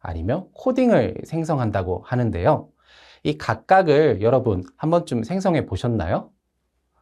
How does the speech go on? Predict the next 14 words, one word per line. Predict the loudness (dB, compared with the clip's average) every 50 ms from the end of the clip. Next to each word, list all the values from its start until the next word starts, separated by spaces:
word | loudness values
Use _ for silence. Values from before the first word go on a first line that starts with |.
| _ _ _ _ _ _ _ _ _ _ _ _ _ _ _ _ _ _ _ _ _ _ _ _ _ _ _ _
여기 | 2 2 4 4 4 4 6 4 4 2 0 -2 -6 -10
세 | -8 -2 2
가지 | 4 4 4 4 2
예시를 | 2 2 0 0 0 0 0 0
제가 | 0 0 0 -2 -2
준비했습니다. | -2 -4 -4 0 2 2 0 0 -2 -4 -4 -4 -4 -4 -4 -6 -6 -10 _ _ _ _ _ _ _ _ _ _ _ _
문서를 | 0 2 4 4 4 4 2 2 4 4 4 2 2
만들거나 | 2 0 -2 0 0 0 0 0 0 0 0 0 0 -2 -2 -6 -10
사진을 | -18 -8 -4 -2 -2 0 0 0 0 0 0 -2 -4 -6 -10 -14 _ _ _ _ _ _ _ _ _
또는 | -4 -4 -2 -4 -6 -8 -8
생성하거나 | -6 -4 -4 -2 0 0 0 0 -2 -4 -6 -8 -8 -10 -14 _ _ _ _
또는 | -2 2 2 4 4 2 0 0
코딩을 | 0 0 2 4 4 4 4 2
생성하거나 | 2 0 -2 -2 0 -2 -2 -2 -2 -4 -6 -6 -8 -10